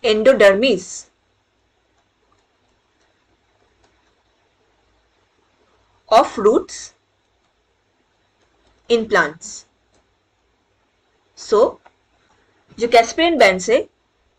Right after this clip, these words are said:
ये प्रेजेंट होते हैं in radial and tangential walls of endodermal cells,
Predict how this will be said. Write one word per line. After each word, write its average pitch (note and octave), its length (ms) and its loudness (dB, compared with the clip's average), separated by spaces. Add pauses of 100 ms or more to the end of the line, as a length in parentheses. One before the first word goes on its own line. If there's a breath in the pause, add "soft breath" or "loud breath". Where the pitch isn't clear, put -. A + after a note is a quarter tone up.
(180)
ये B3+ 80 -4
प्रेजेंट C4+ 380 2
होते G#3+ 240 0
हैं B3+ 200 -2
in B3+ 160 0
radial G#3+ 400 4
and C4+ 200 0
tangential A#3+ 500 0
walls G3+ 320 2
of C#4+ 100 2 (480)
endodermal A3+ 500 2 (580)
cells, - 600 0